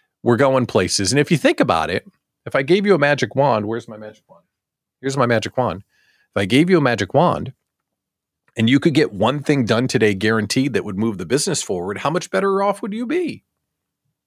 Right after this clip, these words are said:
So I'm asking you to commit to it right now. Commit to it, write it down, do the freaking thing, and that way we can say that we actually did some business together today. We didn't just tell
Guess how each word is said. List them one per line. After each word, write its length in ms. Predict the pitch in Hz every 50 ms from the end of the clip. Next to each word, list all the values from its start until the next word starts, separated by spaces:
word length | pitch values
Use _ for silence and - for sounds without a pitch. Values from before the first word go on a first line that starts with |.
| _ _ _ _ _ _ _
So 160 | - - 107
I'm 120 | 98 110 123
asking 380 | 117 120 - - - 113 113
you 120 | 107 107 107
to 240 | - - - 107 104
commit 500 | - - - 95 95 101 113 113 - -
to 200 | - - 95 82
it 180 | 82 - _ _ _ _ _ _ _ _ _ _
right 380 | - 82 85 92 95 104 98 -
now. 400 | 101 95 90 85 - - - - _ _ _ _ _ _ _ _ _ _ -
Commit 240 | - 117 135 131 -
to 140 | - 160 147
it, 120 | 110 - -
write 200 | 110 113 120 117
it 120 | 120 113 -
down, 340 | 139 123 120 120 117 110 - - - _ _ _ _ - 92
do 220 | 85 120 131 147
the 80 | 151 143
freaking 420 | - - 143 131 127 - 117 -
thing, 340 | - 110 95 90 90 87 85 _ _ _ _ _ -
and 100 | 85 87
that 160 | 90 - -
way 140 | 101 98 98
we 120 | 98 98
can 140 | - 95 90
say 220 | - - 92 87
that 140 | 82 87 82
we 120 | 95 90
actually 360 | 85 87 - - - - - 82
did 240 | 80 90 87 80
some 180 | - - 87 82
business 380 | 85 87 80 - 87 80 - -
together 380 | - 98 87 90 82 82 82
today. 500 | - - 104 101 107 110 98 90 87 87 - - - - - - _
We 140 | - 104 101
didn't 260 | 95 95 95 95 98
just 240 | 87 95 90 - -
tell 280 | - 113 92 85 85